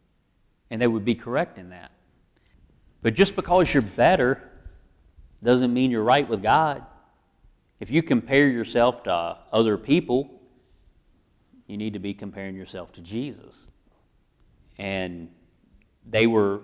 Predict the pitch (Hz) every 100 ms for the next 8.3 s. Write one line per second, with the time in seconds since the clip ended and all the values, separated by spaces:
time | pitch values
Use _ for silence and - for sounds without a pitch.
0 | - - - - - 117 117 95 92 95
1 | - 87 98 104 98 95 92 113 104 95
2 | 90 - 92 85 - 127 135 101 90 95
3 | 107 110 90 85 87 85 113 110 98 110
4 | 104 87 101 104 98 - 113 120 107 107
5 | 107 - 87 87 - _ _ _ _ _
6 | _ _ _ - 107 92 87 90 _ _
7 | _ _ _ _ 107 - 98 95 - 90
8 | 117 113 104